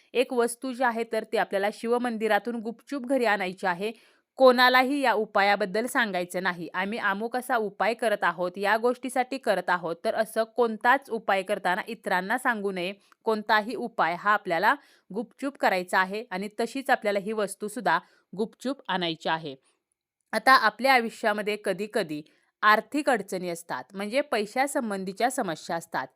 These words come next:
घरामध्ये पैसा येत नाही, पैसा येण्याचे मार्ग मिळत नाहीत किंवा घरामध्ये भरपूर पैसा येतो परंतु तो टिकत नाही. घरामध्ये सततचे आजारपण आहे,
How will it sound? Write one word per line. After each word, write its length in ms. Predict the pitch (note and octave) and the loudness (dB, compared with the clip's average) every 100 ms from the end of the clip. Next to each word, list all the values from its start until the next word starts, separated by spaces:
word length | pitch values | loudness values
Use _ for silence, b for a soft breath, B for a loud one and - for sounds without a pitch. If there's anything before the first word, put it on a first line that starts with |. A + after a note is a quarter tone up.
| b b - | b b -2
घरामध्ये 500 | A3 A3+ G#3+ G#3+ A3+ B3 | 6 6 6 2 0 0
पैसा 340 | A#3 F3+ - G#3 | 0 0 0 0
येत 220 | G3 F#3+ | 0 -2
नाही, 280 | F3+ D#3+ D#3+ - | -4 -2 -6 -4
पैसा 360 | A3+ G#3+ - C4 | -2 0 2 2
येण्याचे 460 | B3+ A#3 A3 A#3+ | 2 -2 -2 -2
मार्ग 360 | A3+ G3+ E3 E3+ | 2 4 4 2
मिळत 340 | A3 G3+ F3+ F3+ | -2 -2 -4 -2
नाहीत 420 | F3 D3+ C#3 - b b b B3+ | -4 -4 -10 -14 b b b 0
किंवा 240 | B3 C4+ | 6 6
घरामध्ये 460 | C4+ B3+ A#3 A#3 B3 | 6 6 6 4 2
भरपूर 360 | C4 F#3+ A#3 | 2 2 -2
पैसा 360 | A#3+ A3 A3 G3+ | 0 0 0 -2
येतो 260 | G3+ G#3 A3+ | 0 -2 -2
परंतु 340 | A3+ A3+ A3+ - | 0 0 -2 0
तो 120 | C#4+ C#4+ | 0 2
टिकत 340 | C#4+ C#4 B3+ G#3+ | -4 0 0 0
नाही. 360 | F3 D3 C#3+ b b b F#3 | -2 -2 -10 b b b 0
घरामध्ये 520 | A#3+ A3+ A3+ A3 A#3+ | 6 6 6 4 4
सततचे 500 | A#3+ G#3+ G3+ G3+ B3 - | 2 2 2 2 -2 2
आजारपण 580 | G#3 F#3+ A3 A#3+ C#4 C4 | 2 6 6 6 2 4
आहे, 360 | G3 D3+ D#3 | 2 2 -6